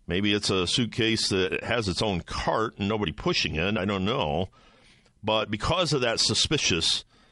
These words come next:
suitcase, they emptied the mall. Emptied the mall, brought in the bomb squad, found out the suitcase was empty, then let everybody back in.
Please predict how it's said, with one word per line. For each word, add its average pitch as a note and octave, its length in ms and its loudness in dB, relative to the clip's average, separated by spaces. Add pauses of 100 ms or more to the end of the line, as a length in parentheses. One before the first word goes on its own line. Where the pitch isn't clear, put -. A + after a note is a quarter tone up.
suitcase, - 800 -2 (640)
they A#2+ 140 4
emptied A#2+ 320 0
the F#2+ 60 2
mall. E2+ 360 0 (640)
Emptied D#3+ 340 0
the D3+ 80 0
mall, G2+ 420 2 (440)
brought C#3 240 2
in C#3 100 0
the B2 80 0
bomb G2+ 300 0
squad, F2+ 560 0 (420)
found A2+ 260 0
out G#2+ 140 2
the G#2 100 -2
suitcase F#2+ 540 0
was F2 120 0
empty, E2 460 0 (360)
then F#2 160 0
let F2 160 2
everybody D#2 380 0
back D2 280 -2
in. D2 220 -2